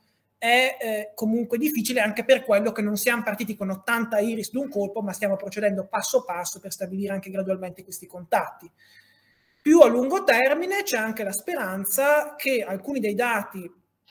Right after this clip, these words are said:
che noi raccogliamo in Wikidata possano essere riutilizzati da iris. Ad esempio,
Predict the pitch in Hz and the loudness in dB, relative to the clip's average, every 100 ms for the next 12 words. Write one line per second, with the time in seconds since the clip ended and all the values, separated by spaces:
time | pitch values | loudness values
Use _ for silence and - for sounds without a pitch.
0 | _ _ _ - 208 262 240 208 - 233 | _ _ _ -6 0 2 2 0 -4 0
1 | 269 226 208 240 254 226 294 277 233 349 | 0 0 -4 -2 -2 0 -2 0 -2 -2
2 | 339 - 269 277 - 202 185 190 247 214 | -4 -6 -6 -6 -8 -8 -10 -6 -2 -2
3 | 160 180 185 175 285 240 208 214 214 311 | -6 -8 -8 -6 -4 0 0 -2 2 2
4 | 311 - | 2 -6